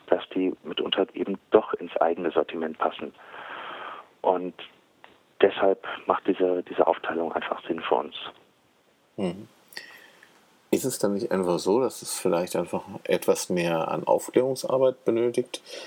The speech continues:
Speaker 2: äh, damit die Buchhändler äh, auch begreifen,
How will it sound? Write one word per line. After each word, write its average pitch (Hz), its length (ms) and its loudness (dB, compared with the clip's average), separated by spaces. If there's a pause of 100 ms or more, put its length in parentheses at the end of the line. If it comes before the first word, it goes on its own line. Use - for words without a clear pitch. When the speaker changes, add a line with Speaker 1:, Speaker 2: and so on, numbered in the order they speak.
(240)
Speaker 2:
äh, 92 400 2
damit 175 340 2
die 85 360 2 (340)
Buchhändler 117 720 4 (920)
äh, 92 360 4
auch 95 240 2
begreifen, 107 680 2